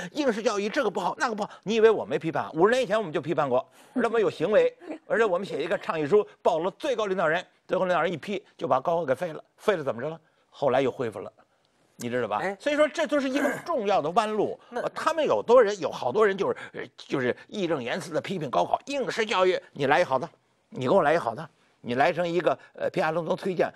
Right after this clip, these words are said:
Speaker 1: 更麻烦，我跟你讲。
Speaker 2: 你知道，就是
Speaker 1: 所以现在我一再讲，现在分配资源比较公正，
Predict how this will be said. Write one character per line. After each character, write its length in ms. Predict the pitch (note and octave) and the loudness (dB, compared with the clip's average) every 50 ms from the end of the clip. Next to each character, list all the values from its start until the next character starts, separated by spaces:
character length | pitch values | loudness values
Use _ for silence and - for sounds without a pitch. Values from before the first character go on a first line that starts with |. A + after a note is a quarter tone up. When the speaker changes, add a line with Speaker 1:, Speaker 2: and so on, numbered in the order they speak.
| - - - | -14 -10 -6
Speaker 1:
更 160 | - C#3+ B2+ | -4 -4 0
麻 220 | B2+ B2+ B2+ D3 | 0 2 2 2
烦， 220 | B2+ D3 C#3+ B2+ - _ _ _ | 2 2 -2 -2 -2 _ _ _
我 120 | - A2 | -10 -10
跟 140 | G#2 A#2 A2 | -8 -8 -8
你 100 | A2+ A2 | -8 -6
讲。 240 | G#2 G2+ F2 G2 G#2 G#2 - _ _ _ | -4 -4 -4 -4 -6 -8 -10 _ _ _
Speaker 2:
你 160 | A2 G#2+ G#2 | -14 -14 -10
知 120 | F#2+ C#3 | -4 -2
道， 120 | C#3+ C3 G#2 | 0 0 0
就 100 | - - | -2 -2
是 120 | A2 B3 | -4 -4
Speaker 1:
所 0 | |
以 140 | C4 - - | -4 -4 -4
现 120 | - C4+ | 0 0
在 60 | B3 | 0
我 160 | G3 C3+ C3+ C3 | 2 2 0 0
一 180 | C3+ F#3 - | 0 0 0
再 160 | B3+ B3+ F#3 | 2 2 2
讲， 160 | C3 A#2 G#2 A2 | 2 0 -4 -4
现 280 | A#2+ - - C4 A3+ F#3 | -4 -4 -2 0 0 2
在 220 | D#3 E3+ C#3+ - - - | 2 0 0 0 -2 -12
分 280 | _ - - B3+ B3+ B3 | _ 2 4 4 4 4
配 180 | A#3+ G3+ F#3 A#2+ | -2 -2 -2 -4
资 220 | - - A#3 A3+ | -6 -6 -4 -2
源 200 | E3+ D3 D#3+ D#3 - _ | 0 0 -2 -4 -6 _
比 200 | - E3 G3 B3+ | -14 -10 -8 -8
较 200 | B3+ G3 - - | -4 -4 -4 -4
公 240 | - - C#3+ C#3+ D3+ | -4 -8 -8 -6 -4
正， 120 | C#3+ B2+ | -4 -6